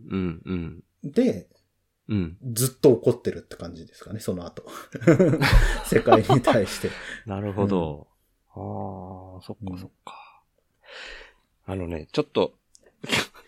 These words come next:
Speaker 1: だいぶトイレが我慢できなくなってきちゃって。
Speaker 2: あ、どうぞ、いってらっしゃい。
Speaker 1: ちょっと一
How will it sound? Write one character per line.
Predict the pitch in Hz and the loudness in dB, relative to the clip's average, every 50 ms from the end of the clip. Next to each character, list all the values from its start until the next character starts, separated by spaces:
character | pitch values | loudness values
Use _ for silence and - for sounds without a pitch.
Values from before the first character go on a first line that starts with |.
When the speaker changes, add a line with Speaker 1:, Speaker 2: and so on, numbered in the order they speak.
| - - _ _ - - - | -20 -20 _ _ -20 -12 -8
Speaker 1:
だ | - 110 | -2 -2
い | 123 120 | -2 -2
ぶ | 123 | -2
ト | - - - 135 135 | -6 -2 2 2 4
イ | 117 | 4
レ | 104 95 | 4 2
が | 90 | 2
我 | 87 87 110 104 | 2 0 2 2
慢 | 101 92 87 | 2 2 0
で | 87 87 | 0 -2
き | - | 2
な | 95 90 | 2 2
く | - 95 | 2 2
な | 90 | -2
っ | 87 | -4
て | - - | -4 -6
き | - | 2
ち | - | 4
ゃ | 143 | 4
っ | 135 | 4
て。 | |
Speaker 2:
あ、 | |
ど | 113 104 | 4 4
う | |
ぞ、 | 95 87 | 4 4
い | 80 | 4
っ | - | 4
て | - 117 | 4 2
ら | 110 | 2
っ | |
し | 107 - - | 2 2 0
ゃ | 113 | 4
い。 | 117 | 4
Speaker 1:
ち | |
ょ | 139 | 4
っ | 139 | 2
と | 120 - - 170 120 - | 4 8 8 8 8 8
一 | 120 - | -2 -6